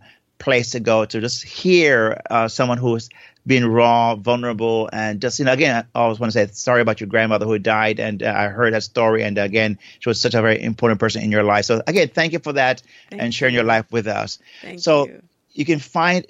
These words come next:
Speaker 1: me, just go to kingsley grant dot com, K I N G S L E Y G R A N T, Kingsley Grant dot com. You can find all my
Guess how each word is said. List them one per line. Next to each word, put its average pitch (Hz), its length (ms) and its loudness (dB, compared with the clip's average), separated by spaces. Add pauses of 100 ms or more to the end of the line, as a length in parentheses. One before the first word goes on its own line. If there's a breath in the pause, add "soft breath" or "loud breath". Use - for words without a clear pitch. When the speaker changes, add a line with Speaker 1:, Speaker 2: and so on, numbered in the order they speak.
Speaker 1:
me, 135 440 0
just 131 180 -4
go 135 100 2
to 123 80 0
kingsley 160 540 -2
grant 127 480 -2
dot 123 240 0
com, 110 360 -4
K 151 260 -2
I 143 180 0
N 131 260 -4
G 104 380 -4 (400)
S 123 260 -2
L 120 200 0
E 127 180 -2
Y 104 560 -4
G 117 240 -2
R 117 260 2
A 113 180 0
N 113 240 -2
T, 110 340 -4 (300 soft breath)
Kingsley 147 340 0
Grant 131 300 0
dot 123 200 -2
com. 113 440 -2
You 110 60 -2
can 117 140 -2
find 113 300 -2
all 127 260 4
my 117 340 0